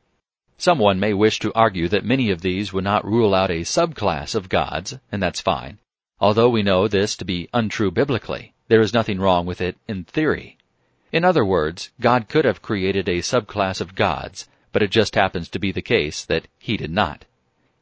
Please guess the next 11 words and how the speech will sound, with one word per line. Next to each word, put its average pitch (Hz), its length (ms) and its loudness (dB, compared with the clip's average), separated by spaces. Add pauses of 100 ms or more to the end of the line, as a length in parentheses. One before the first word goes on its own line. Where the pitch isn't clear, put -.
If 131 160 0
he 120 160 0
had, 117 420 -4 (140)
these 123 240 -2
gods 95 580 0
would 110 140 2
only 107 280 0
be 92 180 -2
limited, 87 600 -2
created 139 540 -4
things, 80 420 -6